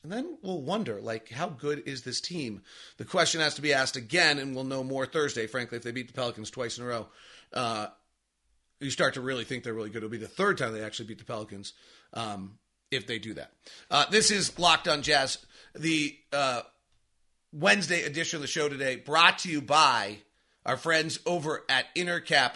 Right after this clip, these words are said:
Lending. I, I've gotta tell you, this is a really cool program that our,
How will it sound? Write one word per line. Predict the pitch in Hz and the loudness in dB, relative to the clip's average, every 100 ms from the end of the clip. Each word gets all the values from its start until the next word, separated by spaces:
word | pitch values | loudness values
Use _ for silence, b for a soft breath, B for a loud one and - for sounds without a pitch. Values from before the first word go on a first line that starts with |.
| - | -6
Lending. | 135 151 151 123 107 - _ | -2 -2 0 -6 -8 -14 _
I, | 156 - | 2 4
I've | 190 | 4
gotta | 220 277 254 - - | 6 6 4 0 -2
tell | 185 | 0
you, | 160 | 0
this | 156 185 | -2 -2
is | |
a | 185 | -4
really | 165 170 151 | 0 0 0
cool | 160 120 | -4 -4
program | 160 151 127 120 - | -2 -2 -4 -8 -6
that | 123 | -4
our, | 117 | -4